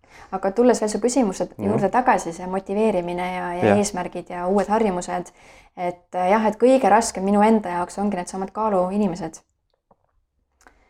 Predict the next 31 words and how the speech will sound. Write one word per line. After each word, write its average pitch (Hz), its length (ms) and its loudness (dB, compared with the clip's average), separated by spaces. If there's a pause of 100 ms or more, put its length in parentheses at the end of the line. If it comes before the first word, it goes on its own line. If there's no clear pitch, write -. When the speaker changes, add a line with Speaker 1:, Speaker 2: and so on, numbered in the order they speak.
(360)
Speaker 1:
Et 180 140 -8
ma 196 80 0
näen, 240 200 8
et 190 120 2
nad 185 140 -4
tahavad, 220 500 2 (1200)
nad 185 180 -2 (140)
näivad 214 400 4
motiveeritud 190 600 -2
välja, 180 380 -4 (200)
aga - 160 -6
mingi 208 340 2
hetk 180 220 -2
nad 175 80 -12
murduvad, 185 560 -8
eriti 190 240 -4
just - 160 -12
naisterahvad, 185 640 -8 (160)
kus 180 160 -14
see 196 100 -2
ülekaalu 185 460 2
on 170 100 -8
seal 180 160 -12
sa-, 196 160 -8
sada 202 320 4
kilo, 180 200 -4
sada 185 180 -8
kakskümmend 185 340 -8
kilo 175 140 -10
ja - 100 -6
pluss. - 300 -10